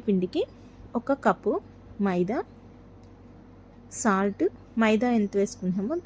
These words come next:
దానికి సరిపడా, ఇడ్లీ పిండిలో already సాల్ట్ ఉంటుంది కాబట్టి జీలకర్ర, సన్నగా కట్ చేసిన కరివేపాకు, కొత్తిమీర,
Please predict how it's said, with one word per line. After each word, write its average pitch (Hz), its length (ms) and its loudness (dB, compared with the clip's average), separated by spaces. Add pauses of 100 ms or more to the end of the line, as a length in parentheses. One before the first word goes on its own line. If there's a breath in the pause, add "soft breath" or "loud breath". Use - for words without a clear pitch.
(280)
దానికి 233 380 2
సరిపడా, 214 380 2
ఇడ్లీ 226 200 4
పిండిలో 233 260 2
already 202 300 0
సాల్ట్ 180 280 -2
ఉంటుంది 180 260 -2
కాబట్టి 175 380 -4 (580 loud breath)
జీలకర్ర, 190 500 0 (1400)
సన్నగా 220 420 2 (100)
కట్ 185 240 -2
చేసిన 190 400 -4 (140)
కరివేపాకు, 185 640 -4 (140)
కొత్తిమీర, 190 540 -2